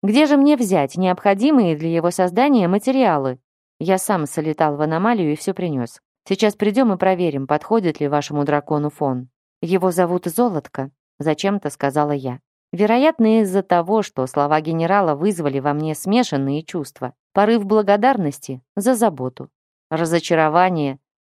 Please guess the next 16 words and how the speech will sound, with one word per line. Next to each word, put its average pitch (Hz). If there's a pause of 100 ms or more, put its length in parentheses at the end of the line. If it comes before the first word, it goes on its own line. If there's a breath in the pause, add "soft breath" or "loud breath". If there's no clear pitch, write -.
от 165
того, 175
что 143
он 147
упорно 226
не 214
хочет 226
даже 190
думать 170
о 135
том, 214 (140)
чтобы 254
пустить 285
нас 196
в 165
аномалию. 135